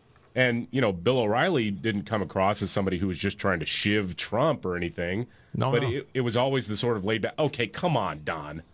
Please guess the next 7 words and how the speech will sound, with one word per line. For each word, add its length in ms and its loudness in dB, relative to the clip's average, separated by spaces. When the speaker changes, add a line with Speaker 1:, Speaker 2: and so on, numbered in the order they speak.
Speaker 1:
Really?" 460 0
That 200 2
kind 200 0
of 40 4
Speaker 2:
Yes. 240 0
Speaker 1:
stuff. 80 -20
Speaker 2:
Yeah. 220 2